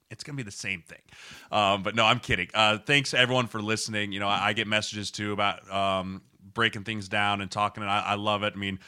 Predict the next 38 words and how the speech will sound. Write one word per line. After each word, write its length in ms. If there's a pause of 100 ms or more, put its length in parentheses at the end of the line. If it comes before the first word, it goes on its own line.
(220)
regardless 520
of 60
where 140
I 100
go, 220
you 80
know, 100
the 80
Vikings 420
are 120
always 400
gonna 200
be 400 (320)
a 80
team 240
that 100
I 80
always 300
root 120
for, 280
regardless. 340
I 120
spent 300
three 220
years 340
of 220
incredible 420
times 360
up 140
there, 140
met 220
incredible 460
people 420
like 180
yourself, 540
and, 160 (380)
I 40
mean, 280